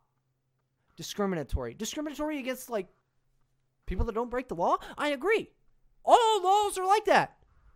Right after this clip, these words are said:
You get a ticket. It's discriminatory against people that don't know how to fucking park. She didn't care. This isn't an apology. And these people don't care.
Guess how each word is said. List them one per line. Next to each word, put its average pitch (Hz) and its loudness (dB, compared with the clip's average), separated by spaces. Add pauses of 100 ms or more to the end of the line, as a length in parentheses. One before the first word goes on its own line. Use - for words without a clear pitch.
(380)
You 247 -8
get 359 2
a 320 -4
ticket. 392 -2 (160)
It's 196 -6
discriminatory 330 0
against 311 -4
people 339 0
that 254 -8
don't 330 4
know 339 4
how 339 6
to 320 2
fucking 339 2
park. - 10 (2500)
She 359 0
didn't 226 -4
care. 101 -12
This 240 -12
isn't 160 -12
an 87 -18
apology. 78 -16 (160)
And 330 0
these 339 2
people 330 0
don't 330 -2
care. 95 -14